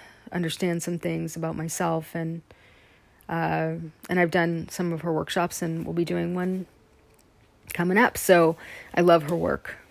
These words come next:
Um, she's an incredible person,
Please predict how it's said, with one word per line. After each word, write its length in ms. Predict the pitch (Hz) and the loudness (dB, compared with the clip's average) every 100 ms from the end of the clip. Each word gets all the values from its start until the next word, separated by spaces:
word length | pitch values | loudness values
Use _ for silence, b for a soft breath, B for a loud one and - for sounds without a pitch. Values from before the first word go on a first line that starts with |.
| - | -10
Um, 400 | 175 165 170 175 | -6 -4 -4 -6
she's 280 | - 180 160 | -2 0 2
an 300 | 165 - - - | 2 0 -4 -8
incredible 580 | 160 - - 143 170 165 _ - | -6 -6 -4 -4 -4 -10 _ -10
person, 480 | 160 - 170 196 | -10 -6 -4 -4